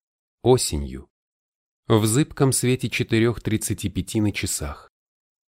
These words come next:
На диване у него на коленях уснула внучка. Он смотрел телевизионную передачу «Дальше вашего сада». А значит,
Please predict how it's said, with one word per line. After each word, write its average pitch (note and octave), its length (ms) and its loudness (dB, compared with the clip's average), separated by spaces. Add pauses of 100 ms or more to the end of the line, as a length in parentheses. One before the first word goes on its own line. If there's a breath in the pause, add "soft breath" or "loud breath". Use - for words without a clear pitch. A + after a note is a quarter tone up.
(720)
На G#2 220 8
диване G2+ 400 6
у A2 80 6
него G#2+ 260 4
на A#2 140 2
коленях A#2 460 0
уснула B2 360 0
внучка. A#2+ 560 -4 (1400)
Он G2 160 6
смотрел F#2 480 0
телевизионную F2+ 800 0
передачу F#2+ 640 -2 (640)
«Дальше C#3+ 440 0
вашего A2 380 0
сада». D2+ 500 -4 (1400)
А A2+ 120 4
значит, F#3 560 0